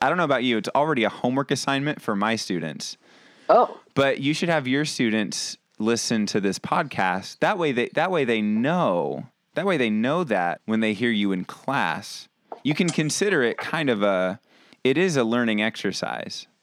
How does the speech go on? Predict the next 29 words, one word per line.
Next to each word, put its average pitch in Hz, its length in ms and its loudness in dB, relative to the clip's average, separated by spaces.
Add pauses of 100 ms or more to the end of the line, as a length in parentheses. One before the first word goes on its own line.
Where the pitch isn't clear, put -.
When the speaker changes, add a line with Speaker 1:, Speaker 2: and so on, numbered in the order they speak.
(120)
Speaker 2:
It 143 160 4
is. - 400 0 (260)
It - 240 4 (140)
is. - 480 2
<laughs> - 720 -10
Lang-, 160 440 8
language 165 480 6
of 147 120 -4
the 139 80 -4
discipline. 110 720 -2
Now 151 140 4
we're 160 80 4
getting 143 180 -2
real 123 300 2 (180)
jargony 110 500 2
for 117 120 -4
teachers. 107 480 -4
Speaker 1:
Oh, 139 160 4
goodness. 107 580 -2 (420)
Oh, 160 140 2
Speaker 2:
All 147 80 8
Speaker 1:
goodness. 101 180 6
Speaker 2:
you 151 120 4
teachers 127 320 2
listening 127 420 2
to 120 100 2
us 113 200 2
out 107 180 0
there 104 380 -2